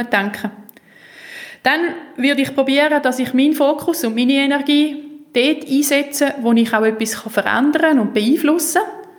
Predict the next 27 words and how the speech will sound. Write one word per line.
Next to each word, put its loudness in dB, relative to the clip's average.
Wir 2
haben 2
ja 4
auch -2
ganz 0
viele 0
Bereiche, -2
die -4
ausserhalb -2
von 0
dem 0
sind. -2
Und 2
zum 4
Schluss 2
gebe 0
ich -4
mir 2
immer 2
wieder 2
Mühe, 2
den 4
Mut 2
auch 2
nicht 2
zu -4
verlieren 2